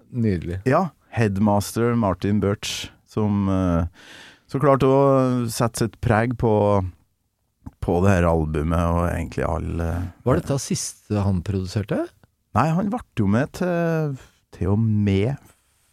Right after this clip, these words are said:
Speaker 2: Fear of the Dark, tror jeg.
Speaker 1: Ok. Mm.
Speaker 2: Så han, eh, det var litt av et ekteskap som dessverre tok slutt der, men det var kanskje like greit. At, eh, for da ville vel Steve Harris prøve noe nytt, både på vokalfronten, eh, ble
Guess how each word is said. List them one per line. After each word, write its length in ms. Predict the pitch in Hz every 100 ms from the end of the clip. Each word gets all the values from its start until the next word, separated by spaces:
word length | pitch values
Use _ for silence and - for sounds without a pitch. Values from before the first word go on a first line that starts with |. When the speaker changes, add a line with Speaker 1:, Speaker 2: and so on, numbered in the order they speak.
| -
Speaker 2:
Fear 200 | 92 95
of 80 | 104
the 80 | 98
Dark, 260 | 101 135
tror 180 | - 151
jeg. 60 | - _ -
Speaker 1:
Ok. 180 | - - _ _ 110
Mm. 200 | 92 - _ _
Speaker 2:
Så 160 | - 110
han, 280 | 101 107 120 123
eh, 420 | 123 120 117 110 - _ - - - _ -
det 80 |
var 80 | 139
litt 180 | 170 127
av 100 | 127 120
et 80 |
ekteskap 640 | 123 - - 90 - 104 - _ -
som 600 | - 113 113 113 113 107
dessverre 500 | 104 101 82 80 82
tok 200 | 87 -
slutt 240 | 87 78
der, 160 | - 87
men 200 | 92 90
det 260 | 90 87 85
var 240 | 82 82 -
kanskje 480 | - 85 78 - -
like 240 | 76 -
greit. 440 | - - - - -
At, 220 | - -
eh, 160 | 110 107 -
for 240 | - -
da 240 | 87 85 85
ville 300 | 92 82 78
vel 280 | 82 87 85 _ _
Steve 360 | - - 92 90
Harris 600 | 87 82 87 - - - _ - - - - - _
prøve 240 | - 104 113
noe 140 | 123
nytt, 400 | 127 139 - -
både 300 | 117 113 110 107
på 140 | 123
vokalfronten, 1200 | 120 117 113 95 101 101 - 104 98 - 120 135
eh, 180 | 135 131
ble 100 | 131